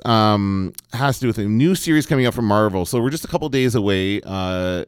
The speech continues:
on, uh, on September twenty-seventh, uh, the Marvel Legacy series will be released. Marvel Legacies is kind of this,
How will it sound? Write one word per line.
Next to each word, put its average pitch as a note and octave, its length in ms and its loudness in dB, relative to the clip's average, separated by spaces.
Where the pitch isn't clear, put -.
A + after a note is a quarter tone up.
on, G2 320 -8
uh, A#2 240 2
on G2 240 0
September D#3+ 280 -4
twenty-seventh, D3+ 720 -2
uh, F#2+ 280 -2
the F#2+ 160 -4
Marvel C3 360 0
Legacy A#2 440 -2
series F#2+ 360 -6
will G2+ 100 -4
be F2 120 -6
released. E2+ 320 -6
Marvel G#2 220 -4
Legacies F2+ 640 -6
is - 260 -10
kind G#2+ 180 -6
of F2+ 60 -6
this, F#2 260 -8